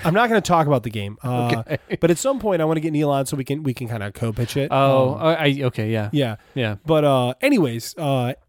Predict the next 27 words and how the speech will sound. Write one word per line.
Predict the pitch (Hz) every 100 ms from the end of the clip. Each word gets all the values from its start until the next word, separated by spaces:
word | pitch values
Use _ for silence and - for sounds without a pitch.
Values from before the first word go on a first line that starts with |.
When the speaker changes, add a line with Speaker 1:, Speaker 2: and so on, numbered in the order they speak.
| _
Speaker 1:
it's | - 285 175 -
just | 233 -
been | 143
fantastic. | 120 127 117 160 185 - 143
Like, | 139
so | - 170
we, | 156
Speaker 2:
Good. | 277 165 - -
Speaker 1:
we | 170
meet | 202
once | 202 180
a | 180
week | 160 160
and | 151
we | 139
go | 156
through | 160
the | 151
stuff, | - 135 127 131
and, | 123 123
uh, | 120 117 117 120 _ _ _ -
I've | 175
co-designed | 180 226 214 190
with | 160
others | 170 185
before, | 139 131 135 117 139 160 -
um, | 127 123 120 117 110 107 107